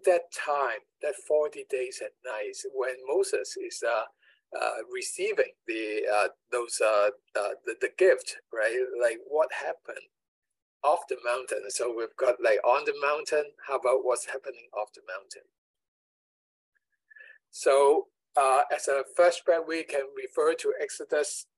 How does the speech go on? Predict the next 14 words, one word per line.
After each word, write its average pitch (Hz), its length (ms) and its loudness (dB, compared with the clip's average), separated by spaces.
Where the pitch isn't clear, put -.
chapter 147 360 2
thirty-two. 160 560 0
I'm 127 260 -2
summarizing 135 720 0
this, 131 220 -2
uh, 131 200 -4
using 139 440 -4
this, 127 240 -2
uh, 123 280 -4
this 131 240 -6
diagram 127 440 -6
here. 117 320 -4
So 147 400 4
Exodus, - 480 2